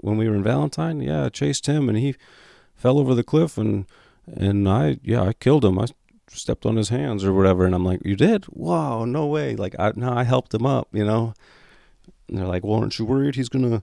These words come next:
you know, snitch on you or something?" I'm like, "Oh, somewhat."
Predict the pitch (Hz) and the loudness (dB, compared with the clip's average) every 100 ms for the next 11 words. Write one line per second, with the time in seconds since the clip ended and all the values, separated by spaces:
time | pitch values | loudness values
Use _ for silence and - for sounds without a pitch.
0 | - _ _ _ _ _ - 113 104 95 | -6 _ _ _ _ _ -8 -2 0 0
1 | 123 - - - - 113 - 165 180 190 | -2 -8 -20 -10 -6 -6 -4 -2 0 2
2 | 190 180 202 196 214 143 101 92 95 95 | 0 0 -2 -2 -4 -6 -6 -10 -12 -12
3 | 127 135 131 - _ _ _ - - 180 | -12 -12 -14 -16 _ _ _ -8 -2 0
4 | 123 143 | 2 0